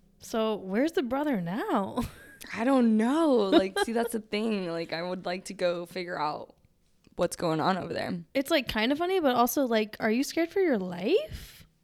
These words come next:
Speaker 2: I hope he's okay.
Speaker 1: Yeah,
Speaker 2: I
Speaker 1: we're
Speaker 2: hope he's,
Speaker 1: praying.
Speaker 2: he, I hope he's got help. <laughs>
Speaker 1: Whew.
Speaker 2: Fucking holiday disasters. Okay, here's another one. When I was about seven or eight years old,
Speaker 1: Wait, this is so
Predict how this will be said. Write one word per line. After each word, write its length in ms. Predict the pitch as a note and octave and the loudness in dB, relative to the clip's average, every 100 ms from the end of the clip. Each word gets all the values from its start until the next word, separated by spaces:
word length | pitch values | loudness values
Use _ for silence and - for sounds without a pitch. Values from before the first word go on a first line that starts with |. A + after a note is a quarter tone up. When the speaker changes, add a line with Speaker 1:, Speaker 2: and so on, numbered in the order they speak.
| _ _ _ _ - | _ _ _ _ -14
Speaker 2:
I 80 | G3 | -8
hope 220 | A3 C4+ | -4 -4
he's 160 | A3 F#3 | -4 -4
okay. 400 | E3 - F2 F3 F3 _ _ - | -6 -6 -12 -12 -16 _ _ -8
Speaker 1:
Yeah, 220 | G#3+ F#3 | -8 -6
Speaker 2:
I 40 | F#3 | -6
Speaker 1:
we're 140 | G#3+ | -4
Speaker 2:
hope 160 | G#3 - | -6 -8
he's, 200 | G#3 F3+ | -8 -8
Speaker 1:
praying. 80 | E3+ | -8
Speaker 2:
he, 120 | G3+ | -4
I 120 | G3 | -2
hope 180 | G3+ G3+ | -2 -4
he's 140 | G#3 F3 | -6 -6
got 180 | F3 | -6
help. 260 | F3+ - A3+ - - - - - - | -6 -4 -4 -4 -8 -20 -20 -14 -12
<laughs> 560 | - - - - - | -10 -10 -14 -14 -4
Speaker 1:
Whew. 340 | F#4+ B4 G#4 B3 | 2 2 2 0
Speaker 2:
Fucking 640 | D4 C4 - A#3+ A3+ A3 | -2 -6 -6 -4 -2 -2
holiday 560 | G#3 G#3 G#3 G3+ G#3 G3+ | -4 -4 -4 -2 -2 -2
disasters. 600 | G3+ F#3 F#3 F#3 G#3 F3+ | -4 -6 -8 -6 -4 -2
Okay, 240 | G3 G#3+ | 0 2
here's 220 | G#3 A3 | 2 2
another 400 | B3+ C4+ E3+ D3+ | 0 -2 -2 -4
one. 340 | - - A#3+ A#3+ - _ _ _ _ _ _ _ _ _ _ _ _ _ - - | -8 -2 0 0 -6 _ _ _ _ _ _ _ _ _ _ _ _ _ -20 -10
When 240 | G#3 G3+ | -4 0
I 140 | F#3+ | 2
was 160 | G3 B3+ | 0 0
about 380 | D4 B3+ G3 - - | -2 0 -2 -6 -12
seven 540 | - - F#3 G#3 C4+ - | -8 -4 -2 -2 -2 0
or 180 | G3+ - | -2 0
eight 160 | F3 | -2
years 280 | B2+ G#3+ A#3 | 0 0 0
old, 360 | F3 D3+ G#3+ - _ | -2 -4 -6 -12 _
Speaker 1:
Wait, 540 | A3+ A#3+ G#3+ - - | -6 -6 -6 -10 -12
this 240 | - D4 F#4 | -10 -8 -8
is 180 | F4+ - | -10 -12
so 500 | - - - E4 | -14 -10 -8 -8